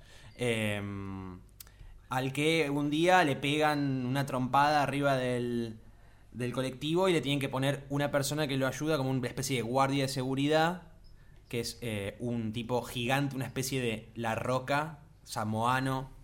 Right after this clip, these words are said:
todo un, un tipo del punk, eh, a cuidarlo. Y es medio un, una película que retrata ese mundito de estos dos conociéndose y girando,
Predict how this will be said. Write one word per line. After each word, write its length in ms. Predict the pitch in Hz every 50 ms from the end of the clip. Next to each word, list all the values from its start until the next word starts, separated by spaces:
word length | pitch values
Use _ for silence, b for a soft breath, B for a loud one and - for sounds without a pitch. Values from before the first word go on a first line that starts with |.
| - -
todo 200 | - 113 113 107
un, 180 | 107 110 110 -
un 120 | 117 110 107
tipo 480 | - 120 107 123 117 110 107 104 101 92 104
del 200 | 107 107 104 98
punk, 420 | - - 131 131 135 135 139 143 - - B B B B B B B B B B
eh, 540 | 131 131 127 117 113 110 107 104 101 101 -
a 120 | 110 113 -
cuidarlo. 560 | 117 117 127 139 147 143 147 151 160 175 160
Y 100 | 135 131
es 80 | 120 131
medio 300 | 135 139 143 147 143 135
un, 540 | 127 127 131 131 127 123 117 113 113 107 -
una 220 | - 127 135 131 113
película 280 | 131 135 143 151 147
que 100 | 127 120
retrata 340 | 120 117 113 117 127 127 139
ese 160 | 131 - 127
mundito 560 | 127 127 127 127 135 147 147 143 160 165 165 156
de 80 | 131
estos 300 | 123 127 - 127 117 113
dos 160 | 127 135 135
conociéndose 960 | 135 - 131 120 117 120 - 135 135 135 135 135 131 - 151 143 151 165 165 - B B B B B B B B B B
y 80 | 135
girando, 760 | 135 - 135 127 127 127 131 135 135 135 143 160 190 196 -